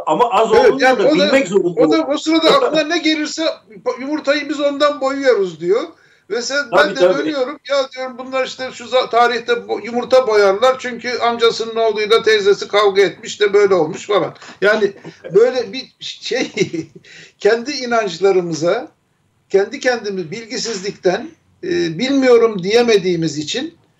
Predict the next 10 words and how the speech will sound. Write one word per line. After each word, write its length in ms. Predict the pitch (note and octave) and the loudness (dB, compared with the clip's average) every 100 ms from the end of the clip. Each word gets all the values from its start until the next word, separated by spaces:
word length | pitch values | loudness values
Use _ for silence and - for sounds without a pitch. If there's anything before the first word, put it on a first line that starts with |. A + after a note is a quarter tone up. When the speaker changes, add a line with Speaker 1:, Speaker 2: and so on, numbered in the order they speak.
| _ _ _ | _ _ _
Speaker 2:
e, 60 | F3 E3+ E3+ D#3+ | 0 0 0 0
hep 200 | B3+ C4 | -2 0
şeyler 420 | - B3+ A#3+ A3 | 0 2 2 2
yükleriz, 680 | F3+ C3+ C#3+ A2+ A2 - - | 0 -4 -6 -6 -10 -16 -16
e, 60 | D#3+ | -12
yorumlar 600 | D3 E3+ A3 A3+ A3 G#3+ | 0 2 4 0 -2 -2
yükleriz. 560 | E3+ C#3+ C3 A2+ G#2 - _ _ _ _ _ _ _ - | -4 -4 -6 -6 -12 -20 _ _ _ _ _ _ _ -10
Bu, 400 | A3+ A#3 - G3 | -6 -6 0 2
e, 20 | F#3+ F3+ F3 E3+ E3 D#3+ D3 | 4 4 2 0 0 -2 2
herhalde, 600 | A3 G3+ G#3 F3+ G3+ | 4 6 4 4 2